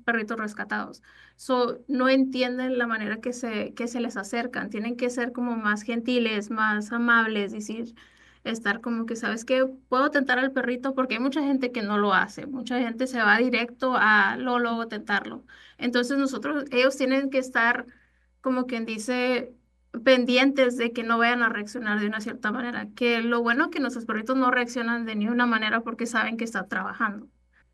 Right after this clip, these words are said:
Pero la gente no lo entiende así. La gente, las primeras preguntas que nos hacen, "¿Y muerde tu perro?". No, nuestros perritos no muerden.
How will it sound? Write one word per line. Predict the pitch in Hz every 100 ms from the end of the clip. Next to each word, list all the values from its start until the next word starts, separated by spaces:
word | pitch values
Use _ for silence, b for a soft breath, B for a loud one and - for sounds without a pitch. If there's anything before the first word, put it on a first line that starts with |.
| -
Pero | 254 254
la | 233 240
gente | 233 240 240
no | 254 240
lo | 240
entiende | 233 226 233
así. | 226 262
La | 233
gente, | 254 226 214
las | 269 277
primeras | 254 220 277
preguntas | 277 269 233 214 240
que | 254
nos | 233 233
hacen, | 254 233
"¿Y | - 285
muerde | 254 254 320
tu | 349 294
perro?". | 302 330 349 320 262
No, | 233 233 233 226 202
nuestros | 294 254 262 294
perritos | 254 233 233
no | 302 330
muerden. | 277 233 226 - 269